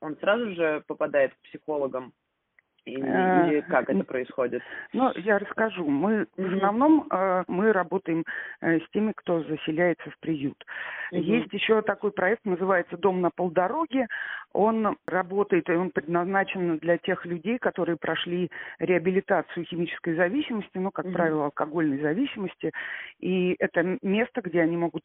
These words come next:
Speaker 2: э, ещё полгода жить, продолжать работу, ну, вот, э, связанную
Speaker 1: Мгм.
Speaker 2: с продолжением реабилитации. И там тоже есть психологи. И ещё у нас есть, э, сейчас, по-моему,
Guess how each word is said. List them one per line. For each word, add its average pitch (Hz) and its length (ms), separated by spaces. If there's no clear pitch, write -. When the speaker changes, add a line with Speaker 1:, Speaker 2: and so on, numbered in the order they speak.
Speaker 2:
э, 156 160
ещё 160 380
полгода 147 580
жить, 208 320
продолжать 151 600
работу, 151 640
ну, 165 300
вот, 139 120
э, 147 120
связанную 147 500
Speaker 1:
Мгм. 139 40
Speaker 2:
с - 340
продолжением 156 760
реабилитации. 185 920
И 202 240
там 190 220
тоже 170 260
есть 165 220
психологи. 160 840
И 180 80
ещё 196 380
у 285 60
нас 233 240
есть, 214 480
э, 170 380
сейчас, 202 440
по-моему, 202 560